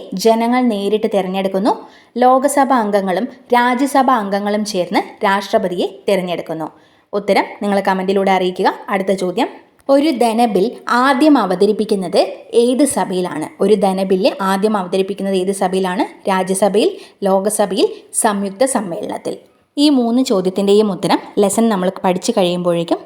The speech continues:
നിങ്ങൾക്ക് കിട്ടിയിരിക്കും. നമുക്ക് നോക്കാം. എല്ലാ ജനാധിപത്യ രാജ്യങ്ങളിലും ഗവൺമെന്റിന്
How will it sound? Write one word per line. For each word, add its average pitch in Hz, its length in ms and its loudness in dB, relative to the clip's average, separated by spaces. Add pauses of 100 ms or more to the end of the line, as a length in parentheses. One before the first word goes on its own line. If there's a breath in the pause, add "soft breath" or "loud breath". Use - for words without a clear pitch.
നിങ്ങൾക്ക് 180 360 0
കിട്ടിയിരിക്കും. 170 440 -2 (340 loud breath)
നമുക്ക് 196 260 -2
നോക്കാം. 185 280 -2 (480)
എല്ലാ 247 260 0 (220)
ജനാധിപത്യ 220 720 2
രാജ്യങ്ങളിലും 175 640 0 (360 loud breath)
ഗവൺമെന്റിന് 226 680 0